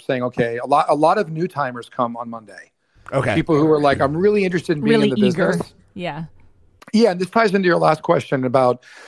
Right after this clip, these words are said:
Speaker 1: about the track itself and how we do it is we wanna make sure that it makes sense for the attendees. So that way they're not, we,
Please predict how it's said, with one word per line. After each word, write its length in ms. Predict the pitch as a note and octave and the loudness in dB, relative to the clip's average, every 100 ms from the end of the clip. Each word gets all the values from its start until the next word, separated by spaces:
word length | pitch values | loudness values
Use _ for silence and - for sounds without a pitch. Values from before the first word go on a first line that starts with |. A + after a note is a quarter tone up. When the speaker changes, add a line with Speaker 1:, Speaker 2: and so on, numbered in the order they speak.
| - | -8
Speaker 1:
about 240 | C3 C#3+ - | 0 0 0
the 80 | C3 | 0
track 300 | D3 C#3+ C#3 | 2 2 0
itself 480 | B2 C#3 C3+ C3 | -2 2 2 2
and 100 | C3 | -2
how 160 | B2+ C#3 | 0 2
we 140 | B2+ | 2
do 220 | B2 D3 C3 | 0 2 2
it 60 | |
is 180 | A#2+ - _ _ | 0 -6 _ _
we 80 | - | 0
wanna 180 | D#3+ G#3+ | 2 2
make 140 | F#3+ | -2
sure 120 | - E3 | 0 0
that 100 | D3 | 0
it 60 | |
makes 220 | C3+ B2+ - | -2 -6 -2
sense 240 | C#3+ C#3+ | -2 0
for 140 | - | -2
the 140 | B2+ B2 | 0 -2
attendees. 680 | A#2 B2+ A#2 B2 G2 _ - _ _ _ _ | -2 -6 -4 -8 -10 _ -20 _ _ _ _
So 160 | C#3+ | 0
that 200 | C3+ E3 | 2 2
way 160 | D#3+ C#3+ | 2 0
they're 260 | A#2 C#3+ E3 | 2 0 2
not, 540 | D3 C#3 C3+ - - _ _ _ | 0 0 -2 -8 -20 _ _ _
we, 120 | - | -8